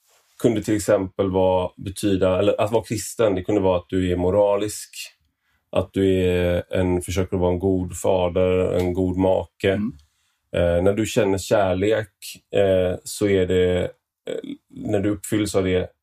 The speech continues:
Speaker 1: då är det inte bara du som individ, utan det är en, liksom, det är en kristlig känsla.
Speaker 2: Mm.
Speaker 1: Kärleken till nästan, kärleken och att, eh, så att den här definitionen av att vara kristen var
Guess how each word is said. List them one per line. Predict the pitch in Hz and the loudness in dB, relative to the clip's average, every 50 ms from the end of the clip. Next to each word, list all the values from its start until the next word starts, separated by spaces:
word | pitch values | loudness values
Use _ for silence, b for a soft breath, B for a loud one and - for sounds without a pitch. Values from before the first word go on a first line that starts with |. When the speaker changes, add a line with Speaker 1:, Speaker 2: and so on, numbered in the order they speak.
| - 104 90 | -14 -8 -2
Speaker 1:
då | 110 107 107 107 | 0 0 2 2
är | 104 101 | 2 0
det | 92 98 98 - | 0 -4 -8 -6
inte | - 107 98 95 98 | -4 -4 -4 -4 -4
bara | 92 92 98 95 92 87 | -2 0 2 2 2 0
du | 80 92 90 | -2 -6 -6
som | - - 92 | -4 -4 -2
individ, | 90 90 92 92 117 123 123 120 110 | -2 -2 0 0 0 0 0 0 -2
utan | 98 - 98 95 | -4 -4 -4 -2
det | 92 98 98 101 | -2 -2 0 2
är | 92 95 95 92 92 92 90 | 2 2 2 0 0 0 0
en, | 90 90 90 - - _ | 0 -2 -4 -6 -10 _
liksom, | 101 87 - 87 85 85 - - _ - | -12 -8 -8 -6 -8 -8 -10 -16 _ -2
det | 107 101 | 0 0
är | |
en | 98 92 | 0 0
kristlig | - - 101 92 - - - 92 | -2 -6 -8 -10 -10 -10 -12 -4
känsla. | - 107 98 92 92 92 - - - 110 131 139 - _ _ | -2 0 0 0 -2 -4 -8 -6 -4 -4 -4 -4 -8 _ _
Speaker 2:
Mm. | - 110 131 147 - | -2 -2 -2 -4 -6
Speaker 1:
Kärleken | - - 120 104 98 92 90 - 92 87 | -6 0 2 2 2 2 -2 -4 -6 -4
till | 98 92 | 0 0
nästan, | 95 92 92 - - - - 92 92 92 90 90 | 0 0 -2 -6 -10 -6 -4 -4 -4 -4 -6 -8
kärleken | 87 - 95 92 90 90 92 - - 98 | -4 -2 0 0 0 -2 -4 -6 -2 0
och | 98 95 | 0 0
att, | - - _ - - b b b b b b b b b b b b b | 0 -2 _ -18 -20 b b b b b b b b b b b b b
eh, | - 101 95 90 - | -2 0 0 0 0
så | - - | 0 -2
att | 101 - - _ | -2 -2 -6 _
den | _ - 110 | _ 0 2
här | 104 107 104 | 2 2 2
definitionen | 90 107 101 - 107 110 101 92 - 131 123 107 104 107 110 110 | 0 -2 -2 0 0 0 0 0 0 0 2 2 4 2 4 4
av | 107 101 | 2 2
att | 98 92 | 0 2
vara | 101 101 98 95 92 | 2 2 2 2 -2
kristen | - - 123 123 - - - - _ 131 127 120 117 98 | -4 -4 -4 -4 -4 -8 -12 -2 _ 2 2 2 2 2
var | 95 95 95 92 90 90 90 | 2 2 4 4 2 0 -2